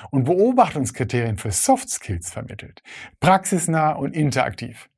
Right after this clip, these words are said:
Zweitens, Interviewleitfäden anpassen. Kompetenzen wie Teamfähigkeit oder auch Konfliktlösung in den Recruiting-Prozess mit gezielten Verhaltensfragen integrieren. Drittens, Onboarding mit Soft Skills-Komponenten ergänzen.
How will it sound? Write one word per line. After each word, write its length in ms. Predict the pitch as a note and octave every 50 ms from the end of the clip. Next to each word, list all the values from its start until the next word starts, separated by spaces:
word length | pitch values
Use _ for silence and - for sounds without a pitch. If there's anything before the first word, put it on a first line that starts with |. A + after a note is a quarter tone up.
| _ _ _ _ _ _ _
Zweitens, 680 | _ - - - F3 F#3 D#3 - F#2 E2+ - - - _ _ - - - - - - _ _
Interviewleitfäden 920 | G3 A#3+ B3 B3 G#3 D#3 C#3+ C#3 B2+ C3 B2+ B2 - - B2+ A2+ A2 B2
anpassen. 560 | - C3+ A#2+ A2 A#2 A2+ A2+ - - - - _ _ _ _ - - - - - -
Kompetenzen 880 | - - E3+ E3 D#3+ F#3+ F3+ F#3 F#3 G3+ B3 D#4 D4+ - - - A#3+ G3+
wie 200 | F#3 F3+ E3 E3
Teamfähigkeit 1160 | - - C#4 D#4 E4 E4 D#4+ - - E3 D3+ C#3 B2 - - - A#2+ A2+ A#2 A#2 A#2 A#2 - -
oder 200 | D#3+ D3 D3+ D3
auch 160 | C#3+ B2+ -
Konfliktlösung 960 | - D#3 D3 C3 A2+ - G3+ C4 C4+ B3+ E3+ D3+ C3+ B2+ A#2+ C3 B2+ A#2+ A#2 -
in 180 | - F3 E3+ D#3+
den 160 | D3+ D#3 D3
Recruiting-Prozess 1200 | C3+ C3+ C#3 C3 - - D#3 F3+ G3 F#3+ G3+ G3+ G3+ G3+ G3+ G#3 G3+ G3+ - F#3 G3 F#3+ - - - _ _ _
mit 180 | - C3+ C3+ -
gezielten 480 | - B2+ - - C#3 C#3+ C3+ C#3 -
Verhaltensfragen 760 | A2+ - C#3 G#2+ G#2+ G#2+ G#2+ A2+ C3 - - - C#3+ C#3+ D3+ D3+
integrieren. 720 | D#3 D#3+ F3+ F3 E3 F3+ G#3+ A#3+ A3 B2+ F#2 E2+ - _ _ _ _ _ - - - - - - - - - _
Drittens, 560 | - D#3 G#3 C4+ C4+ C4 C3+ G2 - - - - _ - - - - - _ _ _
Onboarding 600 | G3+ A3+ B3 B3 G3+ E3 D3 C3 A#2 A#2 A2+ A#2
mit 180 | A#2 A2+ A#2
Soft 260 | - - A3 A3 - -
Skills-Komponenten 1000 | - - - C3 A#2 G#2+ - - - D3 C3+ A#2+ C3 B2+ B2+ A#2 A2 F#2 - -
ergänzen. 680 | D3+ C#3 C3 A#2 G#2+ E3+ F#3 F3 - - - -